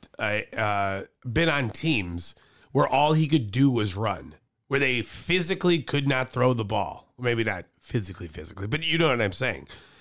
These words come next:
He's been on seven-win Panther teams. He's been on, uh, what, what was his, the, his rookie year was, like, an eleven-win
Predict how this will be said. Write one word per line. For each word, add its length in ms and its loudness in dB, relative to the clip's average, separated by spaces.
He's 300 2
been 220 4
on 360 2
seven-win 760 2
Panther 420 0
teams. 320 -4
He's 140 -2
been 160 4
on, 260 2
uh, 180 4
what, 360 2
what 160 4
was 160 4
his, 420 0
the, 140 -4
his 260 0
rookie 280 -2
year 160 2
was, 160 -4
like, 120 0
an 80 2
eleven-win 960 0